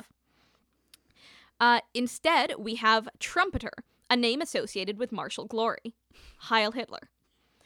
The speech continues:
Instead of the fat fellow who would waste his unhappy readers' time with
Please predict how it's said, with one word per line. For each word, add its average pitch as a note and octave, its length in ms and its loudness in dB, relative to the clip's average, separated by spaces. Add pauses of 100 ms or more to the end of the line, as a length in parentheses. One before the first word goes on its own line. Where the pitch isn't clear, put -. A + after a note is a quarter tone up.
(680)
Instead E4+ 400 0
of A4 100 -2
the D4 100 0
fat - 380 2
fellow - 400 -6
who C4 140 -8
would A3+ 160 2
waste G#3 360 -4
his A#3 180 -8
unhappy G#3+ 580 0
readers' G3 380 -6
time F#3+ 320 0
with G#3+ 140 -6